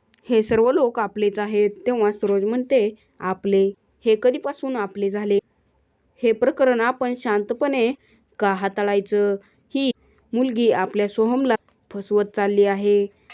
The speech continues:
आणि आपण कुठपर्यंत शांत बसायचं?" तेव्हा सोहम म्हणतो, "आई, मी काजूला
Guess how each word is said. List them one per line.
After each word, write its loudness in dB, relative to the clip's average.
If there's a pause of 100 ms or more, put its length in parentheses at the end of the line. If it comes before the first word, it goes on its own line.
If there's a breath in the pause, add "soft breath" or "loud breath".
आणि 2
आपण 0
कुठपर्यंत -2
शांत -4
बसायचं?" -4 (560)
तेव्हा 2
सोहम -2
म्हणतो, 2 (400 soft breath)
"आई, 0
मी 0 (100)
काजूला -2